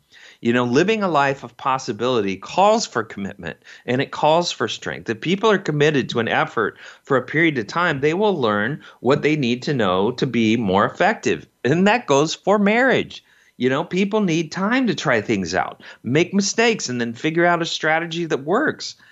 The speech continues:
It takes time to work together. It takes commitment to work together. And once you commit to a community that you've just moved to, once you commit to a job that you're taking, once you commit to a marriage that you have, all of a sudden things get better.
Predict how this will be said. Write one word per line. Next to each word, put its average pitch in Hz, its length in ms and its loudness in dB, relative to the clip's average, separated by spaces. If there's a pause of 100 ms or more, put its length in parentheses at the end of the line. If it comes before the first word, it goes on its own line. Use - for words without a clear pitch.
(260)
It 151 220 0
takes 208 360 0
time 220 380 -2
to 185 60 2
work 117 240 -2
together. 76 420 -4
It - 220 -4
takes 156 300 -2
commitment 190 800 2
to 113 100 -2
work 92 240 -4
together. 82 400 -4 (260)
And 113 160 2
once 185 260 4
you 220 80 0
commit 190 400 2
to 180 140 4
a 170 60 6
community 160 600 4
that 117 180 0
you've 120 180 -4
just 156 240 -2
moved 175 340 2
to, 101 260 0 (260)
once 156 280 0
you 175 80 -2
commit 180 460 -4
to 165 140 0
a 165 60 2
job 151 500 4
that 127 220 -4
you're 139 120 0
taking, 165 500 -2 (180)
once 143 260 -6
you 156 60 -10
commit 165 380 -6
to 160 160 4
a 151 40 4
marriage 143 500 4
that 147 160 0
you 117 100 2
have, 135 440 2 (480)
all 175 220 4
of 208 80 0
a 208 60 0
sudden 196 480 -2
things 156 380 -6
get 131 400 -4
better. 98 420 0